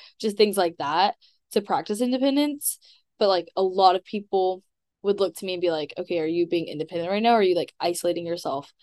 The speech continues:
And I think, like, when I can tell that I'm isolating myself, like, is times where I'm intentionally doing things alone,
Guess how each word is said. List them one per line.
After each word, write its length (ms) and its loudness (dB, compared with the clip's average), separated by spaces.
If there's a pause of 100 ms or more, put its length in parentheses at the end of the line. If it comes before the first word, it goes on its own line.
(280)
And 120 2
I 100 2
think, 180 2
like, 200 0 (500)
when 320 -2
I 220 0
can 160 -8
tell 280 0
that 120 0
I'm 140 -2
isolating 400 -2
myself, 320 -6
like, 160 -2 (260)
is 160 2
times 300 -2
where 120 4
I'm 200 0
intentionally 500 0
doing 320 4
things 180 -2
alone, 400 4